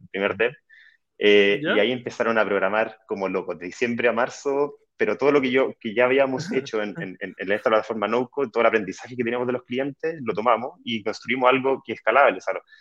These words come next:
Speaker 1: lo pensamos para, para multipaís, para multimoneda, para como,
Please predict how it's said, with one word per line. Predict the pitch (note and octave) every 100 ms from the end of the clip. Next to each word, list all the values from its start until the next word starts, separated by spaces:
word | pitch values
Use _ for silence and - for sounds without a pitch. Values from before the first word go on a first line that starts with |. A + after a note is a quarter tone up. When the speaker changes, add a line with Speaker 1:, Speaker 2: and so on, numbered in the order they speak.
| _ _
Speaker 1:
lo | F#2+
pensamos | F#2+ - A2+ G#2+
para, | - F2+ E2+ E2 _
para | G2 F#2
multipaís, | G#2+ - A#2+ A2 A#2+ A#2+ -
para | F2 F2
multimoneda, | G2 F#2+ G#2 G2+ G#2+ G#2+ G#2
para | F#2 G2 F2
como, | G#2+ F#2